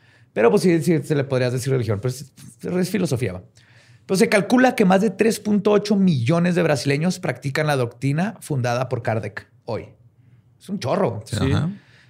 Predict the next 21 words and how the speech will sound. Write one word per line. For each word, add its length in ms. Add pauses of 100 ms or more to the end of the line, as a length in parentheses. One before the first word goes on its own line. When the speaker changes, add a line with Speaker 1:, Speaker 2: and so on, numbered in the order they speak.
(420)
Speaker 1:
Los 200
primeros 460
hechos 340
documentados 760
en 100
la 80
historia 340
de 60
México 500
sobre 240
la 160
práctica 380
del 140
espiritismo 680
ocurrieron 500
en 140
mil 220
ochocientos 500
sesenta 400
y 80
ocho. 240